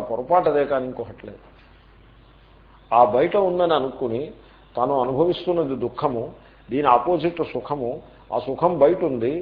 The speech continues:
దుఃఖం నాలో ఉంది, బయట నుంచి నేను ఆ సుఖాన్ని తెచ్చుకోవాలి అని వీడు అనుకుంటున్నంతసేపు వీడు సంసారంలో పడిపోయి కొట్టుకుపోతూ ఉంటాడు, ద్వైత ప్రపంచంలో పడి కొట్టుకుపోతూ ఉంటాడు. ద్వైత అంటే బాహుళ్యము,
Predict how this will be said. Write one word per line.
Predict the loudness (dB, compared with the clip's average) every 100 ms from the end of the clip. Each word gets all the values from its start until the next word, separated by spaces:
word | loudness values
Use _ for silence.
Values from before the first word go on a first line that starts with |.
| -10 -20 -10
దుఃఖం | -10 -4 -4 2
నాలో | 4 4 2 0
ఉంది, | -2 -4 -4 -12 -20 -12 -4
బయట | -4 -4
నుంచి | -10 -10 -10
నేను | -8 -6
ఆ |
సుఖాన్ని | -8 -14 -14 -14 -12
తెచ్చుకోవాలి | -10 -12 -12 -8 -4 -4 -6 -6 -8 -8
అని | -6 -2
వీడు | 2 2
అనుకుంటున్నంతసేపు | 0 -2 -2 0 0 0 0 -2 -4 -4 -2 -2 -2 -12 -20 -20 -20 -20 -2
వీడు | 2 4 2 0 -4
సంసారంలో | -8 0 6 6 4 0 0
పడిపోయి | 0 -2 -2 -2
కొట్టుకుపోతూ | -4 -8 -8 -6 -4
ఉంటాడు, | -4 -4 -8 -8 -12
ద్వైత | 0 2 4 4 2 -2
ప్రపంచంలో | -2 -2 -4 0 4 4
పడి | 4 0
కొట్టుకుపోతూ | -2 -4 -6 -4 -2
ఉంటాడు. | -2 -4 -6 -8 -18 -20 -20 -20 -20 -20 -20 -20 -20 -20 -14
ద్వైత | -4 -2 4 6
అంటే | 6 6 2 4
బాహుళ్యము, | 6 6 4 0 -2 -4